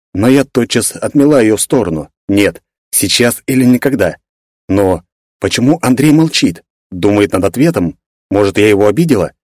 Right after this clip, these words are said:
С замершим сердцем я открыла глаза и: «Этот дурак просто спал! Только посмотрите на него!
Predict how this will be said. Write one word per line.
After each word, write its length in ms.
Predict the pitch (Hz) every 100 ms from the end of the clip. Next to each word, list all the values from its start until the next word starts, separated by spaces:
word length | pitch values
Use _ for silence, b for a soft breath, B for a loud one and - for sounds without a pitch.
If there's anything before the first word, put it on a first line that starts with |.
| _ _ _ -
С 80 | 92
замершим 460 | 98 95 92 98
сердцем 400 | - 120 113 110
я 100 | 101
открыла 340 | 95 - 101 98
глаза 380 | 98 101 131 110
и: 240 | 110 92 _ _ _ _ -
«Этот 360 | 113 123 139 123
дурак 360 | 180 170 175
просто 360 | - 196 180 220
спал! 480 | - 240 190 110 - _ _ _ _
Только 260 | - 110 135
посмотрите 500 | 151 175 202 175 127
на 60 | 104
него! 260 | 101 90